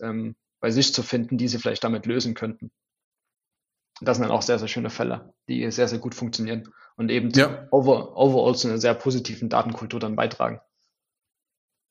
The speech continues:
Speaker 2: Definitiv. Jetzt haben wir viel über Datenkultur gesprochen. Wenn wir ehrlich sind, brauchen wir für die Datenkultur höchstwahrscheinlich Mitarbeiter.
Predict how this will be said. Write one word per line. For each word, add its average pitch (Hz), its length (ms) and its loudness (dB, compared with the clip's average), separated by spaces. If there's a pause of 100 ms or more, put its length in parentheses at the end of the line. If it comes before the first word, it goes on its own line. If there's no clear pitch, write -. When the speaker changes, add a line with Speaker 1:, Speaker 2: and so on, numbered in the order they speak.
(1400)
Speaker 2:
Definitiv. 110 600 2 (2250)
Jetzt 120 200 4
haben 160 140 8
wir 165 120 10
viel 170 260 8
über 143 220 8
Datenkultur 131 720 6
gesprochen. 151 460 4
Wenn 120 140 8
wir 113 140 6
ehrlich 123 340 4
sind, 117 180 4
brauchen 113 280 0
wir 110 100 2
für 107 120 -2
die 101 100 2
Datenkultur 110 800 2
höchstwahrscheinlich 98 800 -2
Mitarbeiter. 85 640 -2